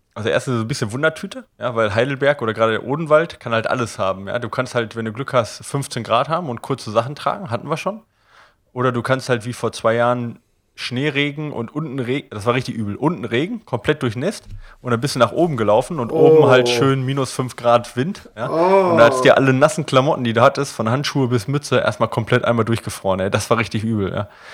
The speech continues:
Speaker 1: Ja, und dieses Jahr war halt kalt und windig und sehr gefroren alles, aber halt, äh, schönster Sonnenschein, wie bei euch jetzt gerade. Ja.
Speaker 2: Ja.
Speaker 1: Also eigentlich auch sehr schönes Wetter.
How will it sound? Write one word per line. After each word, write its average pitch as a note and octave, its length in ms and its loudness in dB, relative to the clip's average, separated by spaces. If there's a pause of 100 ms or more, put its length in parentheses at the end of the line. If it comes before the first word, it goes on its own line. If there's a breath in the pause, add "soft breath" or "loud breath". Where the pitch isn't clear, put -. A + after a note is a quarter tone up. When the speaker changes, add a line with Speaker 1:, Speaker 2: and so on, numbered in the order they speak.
(720 loud breath)
Speaker 1:
Ja, A#2 80 4
und G#2 160 4
dieses C3 220 -2
Jahr B2 140 8
war A#2 120 8
halt G#2+ 200 0
kalt C3+ 280 4
und G#2+ 180 -2
windig F3+ 340 -2 (720)
und A#2+ 220 -2
sehr A#2+ 140 6
gefroren B2 480 2
alles, F3 340 -2 (240)
aber A2+ 280 2
halt, A2 260 0
äh, G2+ 320 -2 (120)
schönster A#2+ 380 2
Sonnenschein, G2+ 460 0
wie G#2 60 -4
bei G2 100 -2
euch F#2+ 200 -2
jetzt - 220 -10
gerade. D#2+ 300 -8 (240)
Ja. G2+ 120 -10
Speaker 2:
Ja. C3+ 180 -6
Speaker 1:
Also G2 260 0
eigentlich G2 220 -2
auch F2+ 140 0
sehr G2 140 -2
schönes G2 340 -10
Wetter. - 300 -8